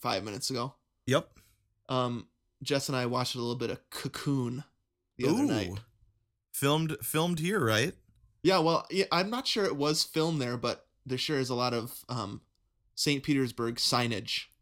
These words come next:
Speaker 2: Mm-hmm. No, it, there definitely was a bunch filmed here. I swear there's one scene that is, like, two minutes from my house that I used to run by all the time.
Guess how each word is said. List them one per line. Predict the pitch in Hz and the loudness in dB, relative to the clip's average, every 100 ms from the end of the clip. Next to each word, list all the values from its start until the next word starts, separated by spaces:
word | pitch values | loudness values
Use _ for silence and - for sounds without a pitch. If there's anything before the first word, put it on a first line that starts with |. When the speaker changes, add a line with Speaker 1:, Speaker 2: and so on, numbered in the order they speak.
| _ - | _ -4
Speaker 2:
Mm-hmm. | 117 95 131 160 - - - _ _ - | -2 2 0 0 -8 -20 -20 _ _ 2
No, | 185 240 | 4 6
it, | 151 - 135 | 4 2 2
there | 151 151 | 4 4
definitely | 143 151 175 160 | 2 2 2 0
was | 131 110 | 2 0
a | 107 | 0
bunch | 98 110 | 0 -2
filmed | - 110 95 | 0 0 0
here. | 104 | 0
I | 110 117 | 2 2
swear | - - 120 127 131 | 2 2 4 6 6
there's | 127 120 110 | 4 4 2
one | 117 117 113 113 | 2 2 4 2
scene | - 120 107 101 | 2 2 4 4
that | 98 - - - - - _ _ _ | 2 0 -14 -20 -20 -20 _ _ _
is, | 104 98 - | -2 0 2
like, | 98 95 - | 2 0 -2
two | - 131 | 0 2
minutes | 117 101 | 4 2
from | - 110 | 0 2
my | 98 | 4
house | 101 90 | 2 0
that | 104 | 2
I | 104 | 4
used | 104 101 | 4 2
to | 117 | 2
run | 101 104 104 95 | 4 4 4 2
by | 98 92 | 2 0
all | - 101 | 2 0
the | 92 | -2
time. | 90 95 90 58 | -2 -2 -2 -4